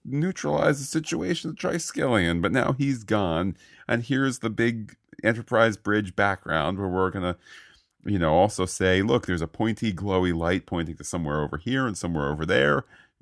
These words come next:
you know, foreshadowing the weeks of adventure to come."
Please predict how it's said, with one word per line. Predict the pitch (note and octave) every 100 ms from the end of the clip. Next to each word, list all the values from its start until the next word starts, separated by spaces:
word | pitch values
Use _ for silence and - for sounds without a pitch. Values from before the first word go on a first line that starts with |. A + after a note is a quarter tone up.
| _
you | G2
know, | E2+ C2+
foreshadowing | D2 C#2 D2 - C#2+ G#2 G#2 G2+
the | F#2
weeks | C#3+ D#3+ C3+
of |
adventure | C3+ C#3 C#3 C3+
to | C3
come." | C#3 C3+ A2+ G2